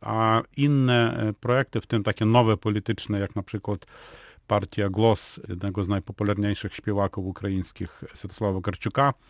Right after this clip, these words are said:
Według tych sondaży, co ja dzisiaj widziałem, e, nie przebije się przez pięć procent, przez próg wyborczy. Chociaż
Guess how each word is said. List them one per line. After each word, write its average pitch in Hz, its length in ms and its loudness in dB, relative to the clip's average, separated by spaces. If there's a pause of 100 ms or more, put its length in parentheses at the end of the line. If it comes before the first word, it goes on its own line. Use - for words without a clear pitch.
(140)
Według 123 460 4
tych 123 240 2
sondaży, 113 600 2
co - 140 -2
ja 104 100 4
dzisiaj 113 320 0
widziałem, 110 640 0
e, 101 320 -2
nie 104 200 0
przebije 101 520 -2
się 95 160 -8
przez - 280 -12
pięć 95 260 -4
procent, 113 560 -6
przez - 260 -14
próg 104 460 -6
wyborczy. 131 600 -4 (360)
Chociaż - 640 0